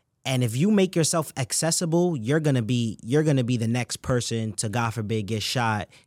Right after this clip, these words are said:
get arrested, because you're accessible. People can reach you. But if you're in your house, put away, going outside when you need to go outside, studio, I video shoot,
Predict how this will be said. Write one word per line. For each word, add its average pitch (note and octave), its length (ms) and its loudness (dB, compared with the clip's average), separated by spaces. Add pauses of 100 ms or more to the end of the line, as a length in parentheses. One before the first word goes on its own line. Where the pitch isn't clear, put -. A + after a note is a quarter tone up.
get A#2 160 0
arrested, A2 520 -2
because A2+ 460 -4 (260)
you're C3+ 180 0
accessible. G2+ 760 -4 (100)
People C#3 220 0
can C3+ 160 -2
reach G3 300 -2
you. G2 120 -4
But G#2+ 200 -6
if G#2 140 -6
you're F3 180 0
in G3+ 100 0
your F#3 140 0
house, F3 260 0
put F3 220 -2
away, D3+ 480 0 (580)
going D3 240 2
outside C#3+ 300 0
when C3+ 140 2
you C3+ 80 2
need D3 340 4
to F#3 100 -2
go F3+ 120 4
outside, F3+ 560 2 (200)
studio, D3+ 880 4 (320)
I C3+ 360 -2 (120)
video D3 420 0
shoot, C#3 440 -2